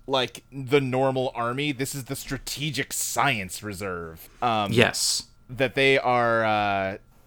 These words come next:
Speaker 1: we're gonna learn over the course of these next few scenes that they are testing these men to choose a candidate for a super soldier project.
Speaker 2: No, yeah, he, Tommy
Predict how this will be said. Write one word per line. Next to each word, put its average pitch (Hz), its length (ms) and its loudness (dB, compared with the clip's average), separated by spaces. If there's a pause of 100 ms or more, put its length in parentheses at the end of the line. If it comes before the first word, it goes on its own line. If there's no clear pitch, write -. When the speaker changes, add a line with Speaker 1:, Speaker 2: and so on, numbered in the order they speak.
(380)
Speaker 1:
we're 190 180 2
gonna 208 160 4
learn 196 160 6
over 175 160 6
the 151 80 2
course 156 380 2
of 139 100 0
these 127 180 -4
next 139 200 -4
few 127 120 -6
scenes 117 360 -6
that 113 100 -6
they 131 180 2
are 117 500 0 (280)
testing 202 560 0
these 160 240 -4
men 135 480 0 (120)
to 147 120 -8
choose 165 480 -4
a 147 60 -2
candidate 131 880 -4
for 113 340 0
a 104 140 -4
super - 440 -6
soldier 95 640 -6
project. 98 760 -6 (220)
Speaker 2:
No, 147 100 8
yeah, 185 160 6
he, 131 300 4
Tommy 123 280 8